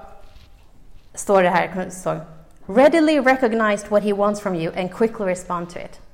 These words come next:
När Gud sen pekar på saker och säger, "Här är en väg att gå, här är något du behöver tänka på, här är någonting vi kan göra tillsammans", så får du ge respons på det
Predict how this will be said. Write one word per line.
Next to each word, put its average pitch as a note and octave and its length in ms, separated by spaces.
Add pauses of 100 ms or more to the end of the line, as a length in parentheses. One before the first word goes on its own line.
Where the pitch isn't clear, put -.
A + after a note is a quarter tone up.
När A#3 120
Gud E4 200
sen D4+ 120
pekar C4+ 320
på C4+ 100
saker G3 240
och F3+ 60
säger, F3+ 200 (240)
"Här F4 220
är C#4 40
en A#3 100
väg G3+ 220
att G#3 80
gå, A#3 200 (340)
här D#4+ 200
är E4 40
något D4+ 180
du B3+ 60
behöver A3+ 240
tänka A#3 260
på, E3 200 (320)
här C#4 400 (220)
är G#3+ 80
någonting G#3 340
vi F3+ 80
kan F#3 200
göra E3 220
tillsammans", E3+ 500 (440)
så - 160
får A3+ 140
du F#3+ 120
ge F3+ 100
respons G#3+ 460
på - 80
det F3+ 160